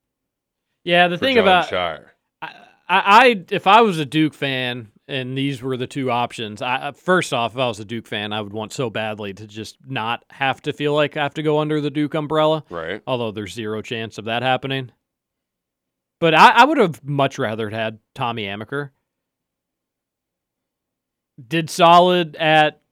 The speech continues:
Speaker 1: Seton Hall,
Speaker 2: Mm-hmm.
Speaker 1: well enough to get the Michigan job.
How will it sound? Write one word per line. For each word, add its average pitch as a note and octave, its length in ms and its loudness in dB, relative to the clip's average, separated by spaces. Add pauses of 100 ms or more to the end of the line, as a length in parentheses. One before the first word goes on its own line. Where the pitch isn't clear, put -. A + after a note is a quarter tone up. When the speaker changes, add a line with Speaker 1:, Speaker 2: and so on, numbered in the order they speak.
Speaker 1:
Seton E3 320 -4
Hall, C#3 400 0 (520)
Speaker 2:
Mm-hmm. D3+ 320 -12
Speaker 1:
well C#3+ 220 4
enough C#3+ 260 0
to C#3+ 120 -4
get D3 240 0
the C#3+ 80 -4
Michigan B2 480 -4
job. F#2 360 -16